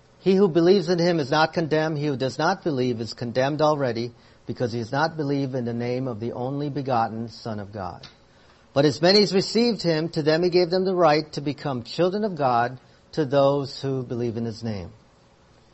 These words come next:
Believe on the Lord Jesus Christ and you will be saved, for by grace you've been saved through faith, that not of yourselves, it is a gift of God, not of works, lest anyone should boast.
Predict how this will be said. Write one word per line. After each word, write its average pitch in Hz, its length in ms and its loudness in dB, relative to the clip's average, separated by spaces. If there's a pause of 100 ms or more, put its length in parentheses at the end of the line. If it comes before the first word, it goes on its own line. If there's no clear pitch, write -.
(540)
Believe 165 240 4
on 190 140 6
the 190 80 4
Lord 190 220 4
Jesus 175 340 0
Christ 196 360 4
and 147 200 -2
you 156 180 0
will 156 140 0
be 135 140 -4
saved, 175 500 2
for 139 120 -4
by 127 180 2
grace 156 440 4
you've 143 140 -4
been 131 160 -4
saved 180 540 4
through 185 160 -2
faith, 131 440 0 (760)
that 160 220 4
not 165 180 2
of 143 100 0
yourselves, 160 520 4
it 139 120 -4
is 123 100 -6
a 127 80 -4
gift 170 400 -2
of 135 160 -4
God, 127 480 0
not 135 300 0
of 180 80 -2
works, 139 420 -2
lest 131 240 -4
anyone 127 360 -4
should 139 260 -10
boast. 117 500 -4